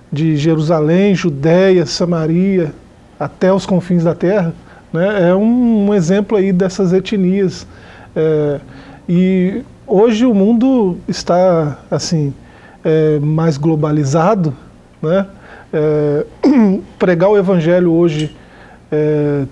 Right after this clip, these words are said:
tem um pouco mais de facilidade do que na época que os apóstolos pregaram, é, mas assim, eles muito rapidamente alcançaram o mundo inteiro da época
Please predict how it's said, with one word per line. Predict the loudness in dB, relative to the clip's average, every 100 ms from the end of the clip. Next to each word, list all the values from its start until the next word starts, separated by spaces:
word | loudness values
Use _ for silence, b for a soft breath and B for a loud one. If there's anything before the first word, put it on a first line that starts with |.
| -2
tem | 0
um | 0
pouco | -2 0 0 0 -4
mais | -2 0 -2
de | -2
facilidade | -4 -4 -2 -2 -2 -2 0 0
do | -2
que | -2 -2
na | -2
época | -2 -4 -6 -10
que | -6
os | -4 -4
apóstolos | -6 -4 -4 -4 -8 -8 -10 -20 B B -10
pregaram, | -6 -2 0 0 0 -4 B B B B -6
é, | 0 2 2 2 0
mas | 0 2
assim, | 0 0 -2 0 -4 -10 B B 0
eles | 2 2 2
muito | 2 2
rapidamente | 0 0 0 0 2 0 0 -2 0
alcançaram | 0 0 -2 -2 -2 0
o | 2
mundo | 2 2 -2
inteiro | -4 0 0 0
da | 0
época | 0 0 -2 -10